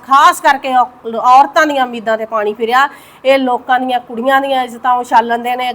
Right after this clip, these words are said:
ਗਰੀਬ ਲੋਕਾਂ ਦੀਆਂ ਇੱਜ਼ਤਾਂ ਉਛਾਲਣ ਦੇ ਨੇ। ਥਾਣਿਆਂ ਦੇ ਵਿੱਚ ਜਾ ਕੇ ਵੇਖੋ, ਵੂਮਨ ਥਾਣਿਆਂ ਦੇ ਵਿੱਚ, ਉੱਥੇ ਇਹਨਾਂ ਦੇ ਬਸ਼ਿੰਦੇ ਜਾ ਕੇ ਲੋਕਾਂ ਦੀਆਂ ਧੀਆਂ ਦੇ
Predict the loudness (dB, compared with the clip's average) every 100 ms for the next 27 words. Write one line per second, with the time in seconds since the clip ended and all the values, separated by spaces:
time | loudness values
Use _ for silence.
0 | -6 -4 -4 -4 -4 -4 -2 -2 -2 -4
1 | -6 -6 -4 -4 -2 -2 -2 -2 -2 -4
2 | -6 -6 -4 -2 -4 -4 -10 -10 -2 -2
3 | -2 -6 -6 -6 -6 -6 -8 -8 -8 -6
4 | -6 -6 -8 -10 -16 _ -10 -2 -2 0
5 | 0 0 -2 -4 -6 -10 -8 -6 -2 0
6 | 0 -2 -10 -6 -6 -2 -2 -2 -4 -6
7 | -4 -4 -4 -8